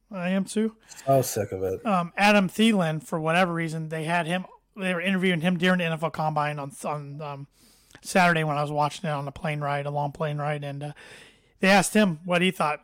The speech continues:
Speaker 1: Rodgers would do. He said he thought he'd retire.
Speaker 2: Hmm.
Speaker 1: Um, but he's probably wishing that as a division
Speaker 2: Yeah.
Speaker 1: foe. Um, so we'll see what happens with Rodgers there. Geno Smith got a big contract
Speaker 2: Oh,
Speaker 1: today by
Speaker 2: man.
Speaker 1: Seattle Seahawks. What was the, what were the numbers on that? Three
Speaker 2: Three
Speaker 1: years?
Speaker 2: years, hundred and five million, can make fifty-two million this year.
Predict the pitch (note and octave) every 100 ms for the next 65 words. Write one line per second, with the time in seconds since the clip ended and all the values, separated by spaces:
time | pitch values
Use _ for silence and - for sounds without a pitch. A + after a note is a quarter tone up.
0 | - D#3+ D3+ D3+ D3 D#3+ D#3 D3+ D#3+ D3+
1 | D3+ C#3 C#3+ C#3 C3 D3 C3+ - - _
2 | _ - G#3+ - D3+ C3+ D3+ G3 A#3 A#3
3 | - F#3 D#3 E3 F3 - C3+ C3+ - D3
4 | D3 D3 D3 D3+ C#3+ A#2+ D3 C3+ C3+ -
5 | - - - - F#3+ D#3+ D3+ D3 C#3 C#3
6 | _ _ - _ - F3+ F#3+ F#3 G3+ F3+
7 | E3+ F3 D3+ D#3 E3+ G3+ G#3 F3+ G#3 F#3
8 | F#3 G#3+ G3+ - G3+ A#3 A3+ G3+ G#3 G#3+
9 | G#3 G3 A3+ - G#3+ A#3+ - G3 F#3 -
10 | B2+ F#3+ D#3+ F3+ F3 C#3+ - - - F#3+
11 | G#3 - A3 F#3 G#3 G#3+ - G3+ A3+ G#3+
12 | G#3 A3 G#3+ A3+ A3+ A3 A3 A#3 A3 A3+
13 | A3 A3+ - G3+ A3+ B3 A3 A3 A3+ A3+
14 | A3 G#3+ G#3 - - A3 A3+ A3 D3 B2+
15 | - F3 G3+ A3+ F#3 D#3+ E3 D#3+ D#3+ -
16 | C#3 C#3 C3 - - A3+ A#3+ A3+ - G3+
17 | D#3+ C#3+ F3+ G#3 C3+ A#2 D3 C#3+ - C3
18 | A3 D#4 C#4+ F3+